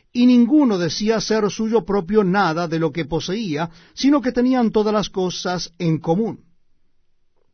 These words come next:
Y con gran poder los apóstoles daban testimonio de la resurrección del Señor Jesús, y abundante gracia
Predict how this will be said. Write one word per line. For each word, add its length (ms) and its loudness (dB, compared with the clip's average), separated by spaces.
Y 140 -8
con 200 0
gran 300 0
poder 340 0
los 160 -4
apóstoles 720 -6
daban 320 -2
testimonio 760 -2
de 100 -2
la 160 0
resurrección 760 -2
del 140 -2
Señor 360 -2
Jesús, 560 -12
y 140 0
abundante 640 2
gracia 640 -2